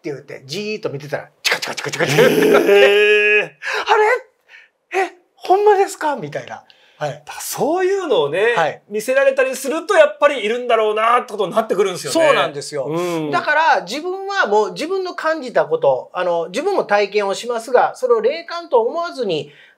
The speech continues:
Speaker 1: まあ、感じたこと、体験したこと、人から聞いたこと、それをもうどういう形で表現したらいいかなっていうところにも、あの、注視しますね、自分の中では。
Speaker 2: <laughs>
Speaker 1: はい。それで喋ってる感じです。
Speaker 2: ただね、お笑い芸人さんとしてもう三十五周年なわけじゃないですか。
Speaker 1: はい。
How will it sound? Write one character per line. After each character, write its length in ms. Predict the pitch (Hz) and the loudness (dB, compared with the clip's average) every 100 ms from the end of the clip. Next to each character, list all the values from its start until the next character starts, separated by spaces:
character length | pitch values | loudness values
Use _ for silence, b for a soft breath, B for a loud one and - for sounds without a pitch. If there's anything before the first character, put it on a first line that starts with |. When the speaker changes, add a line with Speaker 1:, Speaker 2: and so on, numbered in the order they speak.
| _ | _
Speaker 1:
ま 180 | 202 190 | -2 -2
あ、 60 | |
感 220 | - 165 160 | -2 -4 -2
じ 80 | |
た 120 | 151 135 | -4 -4
こ 80 | |
と、 80 | 127 | -6
体 220 | 127 160 151 | -4 -4 -4
験 160 | 156 | -10
し 60 | 147 | -8
た 100 | 131 | -8
こ 80 | 127 | -8
と、 100 | 120 | -10
人 220 | - 143 | -8 -4
か 80 | 143 | -4
ら 100 | 135 | -4
聞 140 | 220 | -8
い 60 | 190 | -4
た 100 | 135 | -4
こ 100 | 139 | -4
と、 220 | 117 - b | -8 -10 b
そ 160 | - 285 | -6 -4
れ 100 | 294 | 0
を 300 | 285 262 - | 2 2 0
も 120 | 190 | -10
う 80 | 175 | -16
ど 220 | 127 247 359 | -4 -2 0
う 60 | |
い 20 | 359 | -4
う 120 | 349 | -6
形 400 | 320 320 320 339 | -8 -6 -8 -8
で 100 | 359 - | -10 2
表 280 | 247 226 220 | 2 2 -4
現 60 | |
し 40 | 214 | -6
た 80 | 170 | -6
ら 80 | |
い 60 | 156 | -6
い 60 | 151 | -6
か 120 | 156 | -6
な 80 | 143 | -6
っ 60 | |
て 80 | 156 | -10
い 40 | |
う 40 | 165 | -12
と 100 | 226 | -4
こ 80 | 277 | -2
ろ 80 | |
に 140 | 311 277 | -2 -2
も、 240 | 156 147 B B B | 0 -2 B B B
あ 100 | - | -14
の、 160 | 135 123 | -12 -10
注 220 | - 160 | -6 -6
視 120 | 139 | -6
し 140 | 117 143 | -8 -10
ま 100 | 131 | -10
す 120 | 165 | -4
ね、 100 | 220 | -4
自 140 | 185 | -2
分 120 | 151 135 | -4 -4
の 60 | |
中 120 | 120 | -4
で 60 | 123 | -4
は。 220 | 113 - | -6 -8
Speaker 2:
<laughs> 20 | |
Speaker 1:
は 280 | - - 143 | -6 -2 0
い。 60 | - | -2
そ 120 | - | -2
れ 100 | 262 | -2
で 80 | 262 | -4
喋 280 | 240 233 220 | -10 -8 -8
っ 40 | |
て 160 | 220 196 | -4 -2
る 220 | 190 185 | 0 -4
感 180 | 185 170 | -8 -10
じ 120 | 156 | -8
で 80 | 147 | -10
す。 160 | - B B | -12 B B
Speaker 2:
た 60 | - | 0
だ 140 | 160 | 2
ね、 100 | 190 | 4
お 80 | 226 | 6
笑 260 | 262 277 269 | 8 6 4
い 40 | |
芸 120 | 277 | 0
人 100 | 240 | -4
さ 80 | 180 | -6
ん 20 | |
と 80 | 160 | -8
し 40 | 156 | -10
て 80 | |
も 120 | 170 139 | -8 -2
う 40 | |
三 260 | 208 233 185 | 2 0 0
十 120 | 156 | -6
五 160 | 143 | -4
周 280 | 156 240 269 | -4 -2 0
年 200 | 262 160 | 0 0
な 80 | 135 | 0
わ 80 | 135 | -2
け 120 | 127 | -2
じ 60 | 123 | -8
ゃ 20 | |
な 60 | 113 | -12
い 40 | |
で 40 | 107 | -12
す 80 | |
か。 80 | - | -2
Speaker 1:
は 140 | 190 | 0
い。 120 | 165 | 0